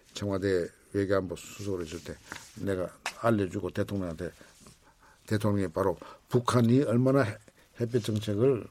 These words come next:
김대중 대통령의 햇빛 정책을 웃으면서 흡수하려고 하는 걸로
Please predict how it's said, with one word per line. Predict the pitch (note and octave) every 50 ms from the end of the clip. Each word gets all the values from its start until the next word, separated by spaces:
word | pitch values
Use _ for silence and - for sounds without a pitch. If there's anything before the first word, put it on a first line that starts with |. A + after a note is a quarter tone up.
| - _
김대중 | - A2 G#2+ A2 G#2 A2 G#2
대통령의 | G#2 F#2+ - G#2 F#2+ F2+ F#2+
햇빛 | - - A#2 G#2
정책을 | A2 G#2 F#2+ F2+ G2 G#2 A#2 C3 A#2+ - - - - - - - - - - - -
웃으면서 | - A3 G3 D#3 D#3+ D#3 C#3 C3 A#2+ A2+ G#2 C3 C#3
흡수하려고 | - - C#3 A#2 - - A#2+ A#2+ A#2 A2 G#2+ F#2+ G2+
하는 | G2+ G2+ G2+ F#2+
걸로 | F#2+ G2 G2+ A2 A2+ A2